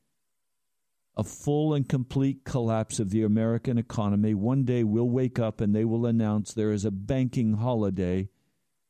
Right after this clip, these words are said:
and they will have discounted the dollar perhaps as much as seventy percent. You recognize that by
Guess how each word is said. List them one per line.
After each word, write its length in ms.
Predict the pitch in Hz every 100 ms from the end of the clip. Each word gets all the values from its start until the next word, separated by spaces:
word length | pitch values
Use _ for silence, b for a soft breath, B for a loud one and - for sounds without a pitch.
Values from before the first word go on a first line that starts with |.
| _ -
and 160 | 117
they 120 | 117 120
will 240 | 131 131
have 280 | 127 117 110
discounted 800 | 160 156 - 147 117 113 120 120 - _
the 160 | 113 123
dollar 560 | 110 127 113 107 117
perhaps 640 | - - 120 131 127 - -
as 180 | 104 113
much 260 | 120 -
as 120 | 110
seventy 540 | - - 135 127 120 120
percent. 600 | - 110 - 147 104 - _ _ _ _ _ _ _ _ _ _ _ _ _
You 200 | 107 110
recognize 800 | 120 151 - 135 107 98 104 110
that 200 | 127 147
by 320 | 117 107 104